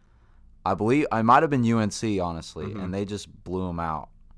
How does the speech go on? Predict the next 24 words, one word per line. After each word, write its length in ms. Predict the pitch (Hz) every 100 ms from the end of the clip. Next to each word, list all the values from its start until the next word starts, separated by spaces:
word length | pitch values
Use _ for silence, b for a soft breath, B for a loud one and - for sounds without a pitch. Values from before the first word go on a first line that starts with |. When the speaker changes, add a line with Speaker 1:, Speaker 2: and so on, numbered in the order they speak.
| -
Speaker 2:
That's 240 | 104 -
an 100 | 196
interesting 420 | 151 170 160 151
Speaker 1:
But 80 | 85
Speaker 2:
dark 280 | 123 147 -
horse 260 | 98 92
team. 160 | - 90
Speaker 1:
I, 200 | 104 98
that's 260 | 101 107 -
my 140 | 117
dark 280 | 92 98 92
horse 340 | - 78 76 85
right 180 | 76
now 220 | 73 73 73
'cause 200 | 87 78
Speaker 2:
Wow. 340 | 101 135 117 87
Speaker 1:
they, 80 | 98
they 40 | 110
got 160 | 139
a 60 | 120
stack, 580 | - - 107 104 92 101
they 140 | 104
got 160 | 120 123
a 320 | 98 87